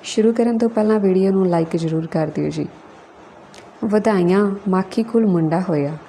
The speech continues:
ਤੂੰ ਨਾਨਾ ਬਣ ਗਿਆ," ਵਰਿਆਮ ਸਿੰਘ ਦੀ ਪਤਨੀ ਨੇ ਖੁਸ਼ੀ ਜ਼ਾਹਿਰ ਕਰਦਿਆਂ ਕਿਹਾ। "ਤੈਨੂੰ ਵੀ ਵਧਾਈਆਂ ਹੋਣ," ਵਰਿਆਮ ਸਿੰਘ ਨੇ ਆਪਣੀ ਪਤਨੀ ਨੂੰ ਕਿਹਾ।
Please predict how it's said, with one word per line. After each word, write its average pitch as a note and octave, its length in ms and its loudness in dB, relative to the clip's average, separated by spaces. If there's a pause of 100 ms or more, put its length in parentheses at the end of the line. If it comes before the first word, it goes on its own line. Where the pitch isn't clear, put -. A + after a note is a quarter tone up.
(120)
ਤੂੰ G3+ 140 2
ਨਾਨਾ E3 340 2
ਬਣ E3+ 220 0
ਗਿਆ," D3 200 -4 (560)
ਵਰਿਆਮ G#3+ 400 2
ਸਿੰਘ B3 220 0
ਦੀ A3+ 100 2
ਪਤਨੀ F#3+ 380 0
ਨੇ F3+ 220 4
ਖੁਸ਼ੀ F#3+ 340 0
ਜ਼ਾਹਿਰ F3 340 0
ਕਰਦਿਆਂ D#3 460 -2
ਕਿਹਾ। D3 300 -2 (760)
"ਤੈਨੂੰ F#3 280 2
ਵੀ A3 100 4
ਵਧਾਈਆਂ F3+ 480 2
ਹੋਣ," D#3+ 500 0 (540)
ਵਰਿਆਮ G3 420 2
ਸਿੰਘ A#3+ 220 0
ਨੇ A#3+ 120 2
ਆਪਣੀ A3 240 0
ਪਤਨੀ F3 440 0
ਨੂੰ G3+ 120 2
ਕਿਹਾ। D3+ 340 -2